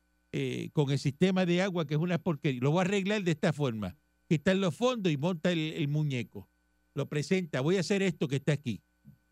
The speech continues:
Pero cosas posibles, porque no me venga a montar, este,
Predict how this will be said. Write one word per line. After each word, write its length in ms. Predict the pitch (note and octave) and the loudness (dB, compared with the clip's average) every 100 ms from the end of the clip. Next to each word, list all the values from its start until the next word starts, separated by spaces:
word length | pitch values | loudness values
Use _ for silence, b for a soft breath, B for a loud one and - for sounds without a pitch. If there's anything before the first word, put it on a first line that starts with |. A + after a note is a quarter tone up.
| _ _ _ _ _ _ _ _ _ _ _ _ _ _ | _ _ _ _ _ _ _ _ _ _ _ _ _ _
Pero 180 | E3 D3+ | 4 4
cosas 340 | D3+ D3+ A#3+ E3+ | 4 4 2 2
posibles, 600 | F4 A3+ A#3+ C#4+ A#3+ F3+ | 2 4 2 2 0 0
porque 260 | D3 C3 | 0 0
no 80 | C#3+ | 2
me 140 | F#3+ | 2
venga 260 | G3 A3+ C4+ | 2 0 0
a 40 | |
montar, 420 | C4 A#3 D#3 A#3+ B3+ | 0 -2 0 0 0
este, 520 | F#3 - D#3+ C#3 | -2 -2 -4 -4